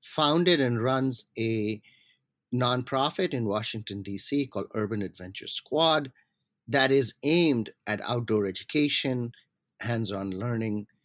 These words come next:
and she works with many D C public and charter schools, um, as well as communities to bring outdoor education to children in Washington, D C, particularly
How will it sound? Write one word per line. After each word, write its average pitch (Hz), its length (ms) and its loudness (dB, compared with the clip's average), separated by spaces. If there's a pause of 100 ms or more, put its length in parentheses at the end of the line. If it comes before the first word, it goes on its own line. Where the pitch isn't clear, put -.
(240)
and 123 120 -2
she 147 120 4
works 160 420 2
with 120 220 0 (380)
many 147 760 2 (300)
D 127 140 -4
C 117 460 -2 (220)
public 127 280 -2
and 110 100 -4
charter 104 260 -6
schools, 160 800 0 (400)
um, 113 440 -2
as 120 220 -2
well 120 180 0
as 107 140 -2
communities 131 800 -2 (320)
to 127 260 0
bring 113 500 -2
outdoor 104 400 -2
education 92 720 -10 (400)
to 120 320 -2
children 92 600 -6 (280)
in 95 140 -8
Washington, 95 540 -8
D 104 140 -6
C, 214 280 0
particularly 120 960 0